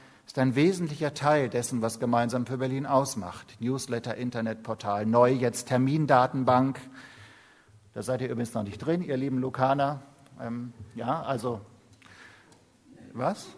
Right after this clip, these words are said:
Na, aber nur mit einzelnen Veranstaltungen, nicht mit den Gottesdiensten zum Beispiel. Ähm, also müsst ihr euren Internetleuten mal sagen. Die Dimension Öffentlichkeit, das, was Gott tut, auch was bevorsteht,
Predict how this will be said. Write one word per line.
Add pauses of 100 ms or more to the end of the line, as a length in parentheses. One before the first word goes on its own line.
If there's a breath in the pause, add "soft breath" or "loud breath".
Na,
aber
nur
mit
einzelnen
Veranstaltungen,
nicht
mit
den
Gottesdiensten
zum
Beispiel. (1400 soft breath)
Ähm, (720)
also
müsst
ihr
euren
Internetleuten
mal
sagen. (1200 loud breath)
Die
Dimension
Öffentlichkeit,
das,
was
Gott
tut,
auch
was (100)
bevorsteht,